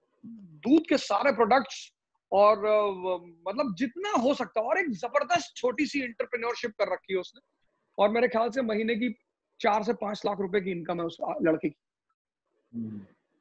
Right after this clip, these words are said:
Speaker 1: तो बताइए, चार से पांच लाख रुपए कौन सी नौकरी आपको salary देगी?
Speaker 2: सही बात है, बिल्कुल। Salary तो
Speaker 1: तो
Speaker 2: सर,
Speaker 1: इतना
Speaker 2: सैल-,
Speaker 1: बड़ा देश,
Speaker 2: Salary के लिए नौकरी कौन करता है भारत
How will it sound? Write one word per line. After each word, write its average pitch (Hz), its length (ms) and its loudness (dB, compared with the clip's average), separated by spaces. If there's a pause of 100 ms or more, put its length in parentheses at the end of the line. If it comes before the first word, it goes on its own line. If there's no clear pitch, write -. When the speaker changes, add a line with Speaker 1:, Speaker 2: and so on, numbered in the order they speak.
(800)
Speaker 1:
तो 233 60 6
बताइए, 220 400 6
चार 226 260 4
से 233 100 2
पांच 226 280 0
लाख 226 200 2
रुपए 226 220 4
कौन 233 200 0
सी 226 140 -2 (240)
नौकरी 220 300 0
आपको 220 200 0
salary 220 320 -2
देगी? 226 260 2 (1700)
Speaker 2:
सही 95 220 -12
बात 113 280 -10
है, 123 100 -12
बिल्कुल। 113 300 -12 (760)
Salary 180 540 0
तो - 60 -10
Speaker 1:
तो 226 100 6
Speaker 2:
सर, 240 120 4
Speaker 1:
इतना 285 220 2
Speaker 2:
सैल-, 302 160 8
Speaker 1:
बड़ा 320 100 4
देश, 254 460 2 (760)
Speaker 2:
Salary 180 520 2
के 220 140 -2
लिए 220 180 2
नौकरी 202 420 -2
कौन 160 300 -2
करता 104 300 2
है 101 80 2
भारत 107 360 -2